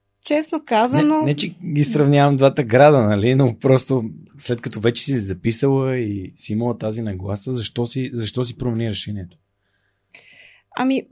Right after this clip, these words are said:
Speaker 1: първоначално аз, а, не исках да съм от българите, които бягат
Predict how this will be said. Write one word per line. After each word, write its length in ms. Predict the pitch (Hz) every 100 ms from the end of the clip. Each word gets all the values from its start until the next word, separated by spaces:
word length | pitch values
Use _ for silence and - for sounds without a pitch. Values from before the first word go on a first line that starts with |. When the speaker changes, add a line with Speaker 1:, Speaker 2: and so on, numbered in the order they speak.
| -
Speaker 1:
първоначално 640 | 262 247 240 240 285 320
аз, 400 | 302 302 - -
а, 200 | 277 277
не 220 | 262 247
исках 240 | 262 - 233
да 100 | 226
съм 180 | 233
от 140 | 226 196
българите, 760 | 208 214 220 208 - 214 208 202
които 540 | 208 202 196 196 185 - 175
бягат 540 | 190 165 143 - -